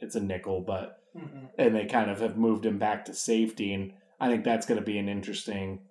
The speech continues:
Speaker 1: thing to follow
Speaker 2: Yeah, I'll be
Speaker 1: as this
Speaker 2: curious
Speaker 1: Husky
Speaker 2: where, where
Speaker 1: defense
Speaker 2: they
Speaker 1: comes
Speaker 2: end up,
Speaker 1: together.
Speaker 2: where they end up putting, putting him, just because he's a guy that I feel like in that, in that Husky spot, he just kinda got a little lost last year, which is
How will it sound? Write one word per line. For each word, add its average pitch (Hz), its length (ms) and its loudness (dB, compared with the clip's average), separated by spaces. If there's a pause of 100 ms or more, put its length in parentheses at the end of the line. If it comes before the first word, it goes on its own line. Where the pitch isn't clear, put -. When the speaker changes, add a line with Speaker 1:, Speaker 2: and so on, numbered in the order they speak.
(640)
Speaker 1:
thing 107 240 0
to 98 60 0
follow 92 720 0 (180)
Speaker 2:
Yeah, 190 200 4
I'll 180 60 2
be 139 60 4
Speaker 1:
as - 80 4
this 131 140 4
Speaker 2:
curious 208 240 6
Speaker 1:
Husky 123 80 2
Speaker 2:
where, 117 100 4
where 113 160 4
Speaker 1:
defense 175 300 2
Speaker 2:
they - 80 0
Speaker 1:
comes 104 240 -2
Speaker 2:
end - 80 0
up, - 40 0
Speaker 1:
together. 101 380 -2
Speaker 2:
where 165 160 0
they 156 160 0
end 151 160 -6
up - 320 -12
putting, 147 400 -6 (500)
putting 143 260 -4
him, 143 360 -6
just 151 220 -10
because 147 480 -8
he's 170 240 -10
a 151 60 -10
guy 147 280 -6
that 135 300 -12 (400)
I 175 80 -4
feel 269 160 0
like 254 160 2
in 226 140 0
that, 165 240 2 (580)
in 185 100 -2
that 151 220 -4
Husky 185 340 -2
spot, 156 340 -4
he 151 220 -8
just 170 160 -10
kinda 170 240 -4
got 170 220 2
a 160 40 -2
little 151 280 -4
lost 143 400 -8
last 185 320 -2
year, 202 340 2 (320)
which 208 240 4
is 185 320 2